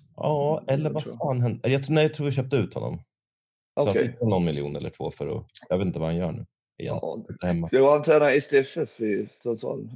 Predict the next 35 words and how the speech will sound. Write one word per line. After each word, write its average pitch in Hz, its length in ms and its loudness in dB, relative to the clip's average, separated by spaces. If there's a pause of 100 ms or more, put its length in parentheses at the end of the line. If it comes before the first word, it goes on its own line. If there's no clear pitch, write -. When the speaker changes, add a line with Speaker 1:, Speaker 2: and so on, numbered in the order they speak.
Speaker 1:
Gör - 120 4
han - 100 0
det? - 60 -2
Speaker 2:
Damlaget. 120 600 2
Speaker 1:
Åh, 135 140 0
fan. 127 120 0
Speaker 2:
Ja, 117 240 -4 (160)
e-, - 240 0
elitettan. 127 520 0 (320)
Speaker 1:
Åh, 123 160 -2
fan. - 100 -6 (240)
Mm. 110 220 0 (160)
Speaker 2:
Han 135 140 4
möter 151 540 6
Jocke 143 340 -2
som 127 140 -2
är 113 40 0
med 120 120 2
i 113 40 0
podden, 110 500 0
eh, 104 720 0
typ, 101 200 -4 (420)
eh, 101 200 2
eller 127 160 2
gjorde, 120 560 0
nej, 160 160 4
han 160 100 0
gör 139 200 6
det, 107 340 0 (140)
eh, 107 440 -6
i 123 40 -4
slutet - 420 -8
av 113 100 2
april. 120 260 -4 (960)
Spännande. 127 460 -4